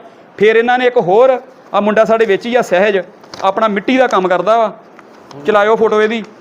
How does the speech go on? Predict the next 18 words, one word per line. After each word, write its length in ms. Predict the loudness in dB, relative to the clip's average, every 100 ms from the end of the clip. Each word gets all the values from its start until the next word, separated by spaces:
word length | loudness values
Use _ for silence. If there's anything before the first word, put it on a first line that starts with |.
| -20 -20 -18 -16 -16 -8 -2
ਆਪਣਾ 540 | 0 2 2 0 -2 -4
ਉੱਥੇ 220 | -4 -2
ਹੈਗੀ 160 | -2 -6
ਫੋਟੋ, 280 | -8 -10 -14 -20 -20 -20 -12 -4
ਆਪਣੀ 220 | -2 -2
ਜੇ 200 | 0 0
ਸੀ 140 | 0 0
ਬੀ 100 | 0
ਦੇ 80 |
ਨਾਲ 200 | 2 2
ਮਿੱਟੀ 260 | 0 -2 -2
ਪਾਉਂਦਾ 300 | 0 2 2
ਵਾ, 80 | 2
ਆਪਣੀ 260 | 0 -6 -6 -4
ਕਿਰਤ 200 | -4 -2
ਕਮਾਈ 280 | 0 0
ਕਰਦਾ 320 | 0 0 2 2
ਵਾ। 220 | 0